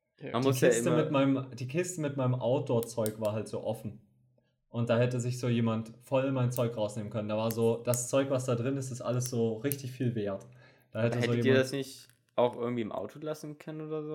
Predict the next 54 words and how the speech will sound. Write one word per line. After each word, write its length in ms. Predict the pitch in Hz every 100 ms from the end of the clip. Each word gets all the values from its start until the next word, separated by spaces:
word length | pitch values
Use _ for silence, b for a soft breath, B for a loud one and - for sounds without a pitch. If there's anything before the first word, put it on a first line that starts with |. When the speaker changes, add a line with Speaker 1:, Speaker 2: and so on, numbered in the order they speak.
| 147
Speaker 2:
oder? 320 | 131 123 120 117 _ _ _ _ _
Speaker 3:
Naja, 640 | 107 117 120 127 127 - - - - -
keine 220 | - 101 -
Ahnung. 220 | 92 98
Wir 60 | 107
haben 100 | 123
halt 140 | 127
gedacht, 240 | 117 113 -
das 80 |
Speaker 2:
Hm. 60 | -
Speaker 3:
passt 260 | - 101 -
so, 180 | - -
aber 300 | 104 104 101
scheinbar 300 | 95 92 82
nicht. 240 | - - _ _ _ -
Speaker 2:
Ja, 200 | - 104
okay. 360 | 104 - 110 104 110 _ _ _ _ _ _ -
Speaker 3:
Da 100 | 117
muss 160 | 123
ich 100 | 123
auch 60 | 127
mal 140 | 120
gucken, 500 | 131 135 131 123 120
nicht 220 | 123 127
dass, 280 | 147 135 -
da 140 | 127 120
war 200 | 120 139
halt, 120 | 139
die 140 | 123
Kiste 320 | 120 156 151 120
war 80 | 113
halt 120 | 110
so 100 | -
offen, 240 | 117 - 120
als 140 | 113
ob 140 | 110
da 60 | 127
jemand 280 | 117 117 113
sich 160 | 120 -
sowas 280 | 110 104 107
rausgesnackt 720 | 120 143 - - 110 104 -
hat, 240 | 120 -
aber 220 | 104 110
es 120 | 110 -
sah 200 | 107 120
jetzt, 400 | 120 117 - -
mir 140 | 120
ist 100 | 123
jetzt 120 | 120
erstmal 240 | 117 123 123
nichts 160 | 120 -
aufgefallen, 580 | 131 135 117 107 101
aber 160 | 98 107
man, 240 | 107 104